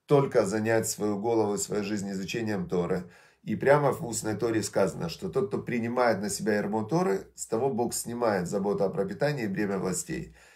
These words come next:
И я знаю, что когда я сидел в Ешиве, учил Тору и получал стипендию триста долларов в месяц, то у меня в жизни было проблем, забот и,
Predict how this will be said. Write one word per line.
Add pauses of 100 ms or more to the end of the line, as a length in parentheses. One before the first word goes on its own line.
(140)
И
я
знаю,
что
когда
я
сидел
в
Ешиве,
учил
Тору
и
получал
стипендию (220)
триста
долларов
в
месяц, (320)
то
у
меня
в
жизни
было
проблем,
забот (100)
и,